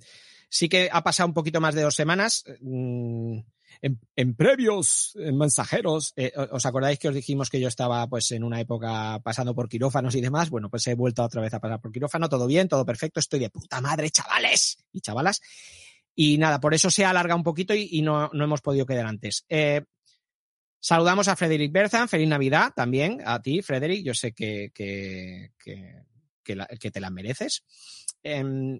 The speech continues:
y Colectivo de Gente Chunga, ¿a quién le dedicamos el episodio de hoy? Eh, Sune, yo sé que a ti,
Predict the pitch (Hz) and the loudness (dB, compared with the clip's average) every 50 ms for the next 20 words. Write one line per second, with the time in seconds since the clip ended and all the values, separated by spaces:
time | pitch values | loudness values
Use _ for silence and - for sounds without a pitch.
0 | - - 147 139 - 160 151 151 151 196 208 208 196 196 175 151 - - 185 185 | -6 -2 -2 2 4 4 4 4 4 2 2 4 2 2 2 2 0 0 2 2
1 | 160 135 135 143 123 - 180 196 208 214 202 190 175 165 156 156 170 175 180 - | 2 2 2 0 0 0 2 2 2 2 2 2 2 2 0 0 0 0 0 0
2 | - 160 147 143 131 - 165 151 147 135 131 131 139 143 120 101 - _ _ _ | 0 0 0 0 -2 -2 0 0 0 2 2 2 2 0 0 -4 -8 _ _ _
3 | _ _ _ _ _ _ _ _ _ _ _ _ _ _ _ _ _ _ _ _ | _ _ _ _ _ _ _ _ _ _ _ _ _ _ _ _ _ _ _ _
4 | _ - 190 208 180 156 156 - 226 240 226 208 196 240 - - 285 277 - 262 | _ -8 -2 0 2 2 2 2 2 2 2 2 2 4 4 2 2 0 2 2
5 | 247 220 - 156 151 - 233 233 | 0 2 0 -2 -2 -2 -2 -4